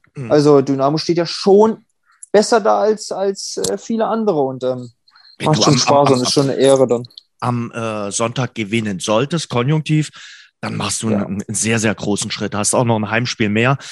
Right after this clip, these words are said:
Speaker 1: in der, äh, Restrückrunde. Also das, das sieht dann schon ganz gut aus. Äh, noch nicht safe, aber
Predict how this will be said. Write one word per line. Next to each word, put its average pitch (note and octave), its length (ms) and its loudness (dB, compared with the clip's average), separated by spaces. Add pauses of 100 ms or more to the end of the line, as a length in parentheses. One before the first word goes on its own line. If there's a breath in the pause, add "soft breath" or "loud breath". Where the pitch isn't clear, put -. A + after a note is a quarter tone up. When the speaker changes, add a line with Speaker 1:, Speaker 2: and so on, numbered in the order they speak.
(260 loud breath)
Speaker 1:
in B2+ 120 2
der, A#2 260 4
äh, A#2+ 260 2
Restrückrunde. A#2 800 0
Also G2 280 -2
das, - 460 -8
das A2+ 180 -6
sieht - 220 -2
dann A2+ 100 -2
schon A2 380 -4 (160)
ganz B2 340 -2
gut G#2 240 -8
aus. D#2+ 400 -8 (100)
Äh, F#2 120 -4
noch F#2+ 160 -4
nicht F#2+ 180 -4
safe, D3 360 2
aber G#2+ 360 0